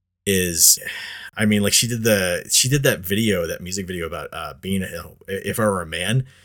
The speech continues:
Taylor Swift, you make more money than the mo-, than most men in the world.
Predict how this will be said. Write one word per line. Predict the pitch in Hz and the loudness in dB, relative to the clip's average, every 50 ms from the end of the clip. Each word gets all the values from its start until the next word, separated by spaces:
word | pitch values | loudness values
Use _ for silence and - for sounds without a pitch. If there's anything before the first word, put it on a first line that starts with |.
| _ _ _ _ | _ _ _ _
Taylor | - 226 214 180 | 6 6 8 8
Swift, | - - 196 165 - - | 6 6 6 4 2 0
you | 143 185 | -2 2
make | 190 220 202 139 - | 4 4 4 4 2
more | 120 120 131 151 170 | 0 2 4 4 6
money | 151 131 135 151 151 131 | 6 6 6 6 6 4
than | 113 104 101 101 | 4 4 4 4
the | 101 101 | 4 4
mo-, | 101 101 110 127 123 120 | 4 4 4 4 4 4
than | 104 113 110 101 | 2 2 4 4
most | 101 104 117 131 - - | 6 6 8 6 6 6
men | 101 104 113 120 | 6 4 4 4
in | 113 98 | 2 2
the | 87 | 0
world. | 76 85 113 113 98 76 69 - - - | 2 4 4 4 4 2 0 -4 -10 -16